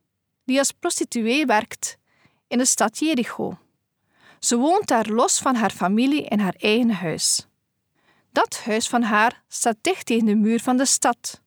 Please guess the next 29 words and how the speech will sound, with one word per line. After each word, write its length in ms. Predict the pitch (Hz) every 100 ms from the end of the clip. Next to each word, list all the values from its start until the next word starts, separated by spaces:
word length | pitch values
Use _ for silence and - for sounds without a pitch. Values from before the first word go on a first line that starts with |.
| _ _ _ _ _ _ _ _ _ _ _
Met 240 | 214 208
gevaar 520 | - 196 214 262 349 294
voor 200 | 214 -
eigen 460 | 247 311 320 294 202
leven 480 | 208 233 233 262 254 -
neemt 300 | 240 302 392
ze 120 | -
twee 440 | 196 - 233 269 - _ -
Israëlitische 800 | 339 - 196 226 247 226 - -
spionnen 580 | - 214 208 220 233 -
op 240 | 180 -
in 80 | 226
haar 160 | 247
huis. 560 | 240 269 202 185 - - - _ _ _ _ _ _ _ _ _ _ _ _
Ze 160 | - 214
beschermt 520 | 226 - 285 359 415
ze 120 | -
zelfs 480 | 208 185 208 277 - -
als 200 | - 226
het 80 | 208
bevel 480 | 202 196 254 339 415
van 160 | -
de 80 | 208 -
koning 360 | - 320 349 254
van 180 | 185
Jericho 400 | 202 254 262 -
tot 200 | 214 208
haar 220 | - 269 -
komt 400 | - 160 -